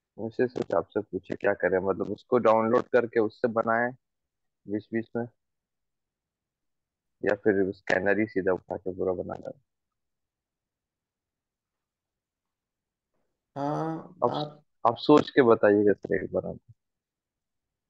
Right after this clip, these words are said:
Speaker 2: हाँ, ठीक है। तो अभी फिलहाल आपका सिक्सटीन्थ को आईडीटी है, ट्वेंटी थर्ड
Speaker 1: हाँ।
Speaker 2: को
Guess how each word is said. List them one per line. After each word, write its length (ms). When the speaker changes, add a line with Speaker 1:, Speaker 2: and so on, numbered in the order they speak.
Speaker 2:
हाँ, 340
ठीक 260
है। 60
तो 60
अभी 200
फिलहाल 340
आपका 260
सिक्सटीन्थ 640
को 60
आईडीटी 500
है, 180
ट्वेंटी 320
थर्ड 300
Speaker 1:
हाँ। 100
Speaker 2:
को 380